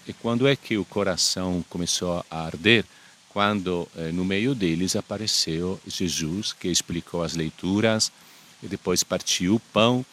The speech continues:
e os olhos se abriram, e o coração pegou fogo, e daí então partiram, eh, para a missão. Então eu penso que é, é a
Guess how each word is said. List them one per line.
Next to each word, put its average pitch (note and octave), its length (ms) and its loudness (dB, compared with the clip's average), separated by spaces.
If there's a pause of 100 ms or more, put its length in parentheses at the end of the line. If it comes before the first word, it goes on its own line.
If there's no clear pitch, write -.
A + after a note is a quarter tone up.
(320)
e F#2+ 60 -10
os F2 160 -2
olhos F2 500 0
se - 200 0
abriram, B2+ 680 4 (320)
e F#2+ 60 -6
o E2+ 40 -8
coração F2+ 560 -4
pegou F2+ 300 -2
fogo, G2+ 720 2
e F#2 80 -4
daí F2 320 0
então F2 340 0
partiram, F2+ 880 2 (420)
eh, F2+ 160 -2 (120)
para E2 580 -2
a E2 120 -4
missão. D#2+ 640 0 (400)
Então A#2 180 4
eu A2+ 140 6
penso A2+ 520 0
que G#2 560 0 (400)
é, - 300 -4
é F#2 60 2
a F#2+ 80 0